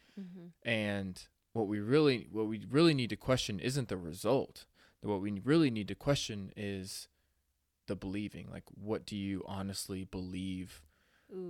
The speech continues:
Speaker 2: to be
Speaker 1: Ooh.
Speaker 2: true about your prayer? I mean, if you, like, a great example, um, I'm working on, uh, a lifting regimen right now.
Speaker 1: Mm-hmm.
Speaker 2: I believe that this is gonna help make me stronger. And as a result,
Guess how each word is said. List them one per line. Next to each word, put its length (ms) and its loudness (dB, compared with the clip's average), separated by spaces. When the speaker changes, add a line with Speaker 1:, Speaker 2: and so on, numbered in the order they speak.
Speaker 2:
to 100 -4
be 120 0
Speaker 1:
Ooh. 20 -2
Speaker 2:
true 640 2
about 320 2
your 120 -6
prayer? 440 2
I 60 0
mean, 240 0
if 180 -2
you, 320 6
like, 280 -2
a 60 0
great 220 6
example, 540 -2
um, 440 -4
I'm 200 -4
working 360 -2
on, 340 -4
uh, 220 -4
a 60 -4
lifting 340 -2
regimen 380 -6
right 180 -6
now. 220 -10
Speaker 1:
Mm-hmm. 180 -10
Speaker 2:
I 140 10
believe 540 2
that 160 2
this 180 -2
is 80 -6
gonna 160 -2
help 480 -2
make 260 -4
me 100 -6
stronger. 640 -8
And 120 -2
as 160 0
a 60 0
result, 540 0